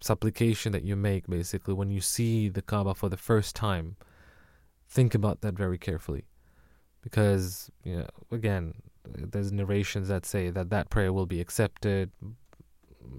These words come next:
but I'm sure there's conditions to that. It's not just you ask for a million pounds and you get a million pou-, million pounds. That's not how it works.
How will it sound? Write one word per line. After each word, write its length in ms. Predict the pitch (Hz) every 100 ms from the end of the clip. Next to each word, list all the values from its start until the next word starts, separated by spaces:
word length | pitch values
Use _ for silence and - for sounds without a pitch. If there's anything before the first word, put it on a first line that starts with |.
| -
but 240 | - 104 104
I'm 220 | 104 98
sure 240 | 95 104 87
there's 200 | 87 -
conditions 500 | 95 90 - 85 -
to 80 | 87
that. 220 | 82 85
It's 120 | 95
not 160 | 104 95
just 180 | 95 92
you 100 | 95
ask 260 | 95 90
for 120 | -
a 40 | 98
million 280 | 98 92 87
pounds 260 | 98 87
and 100 | 90
you 80 | 90
get 180 | 92 110
a 40 |
million 220 | 95 87 85
pou-, 180 | 113
million 300 | 104 107 104
pounds. 360 | 90 120 92 - - - - -
That's 200 | 101 -
not 160 | 110 101
how 140 | 101
it 60 | 92
works. 380 | 113 87 -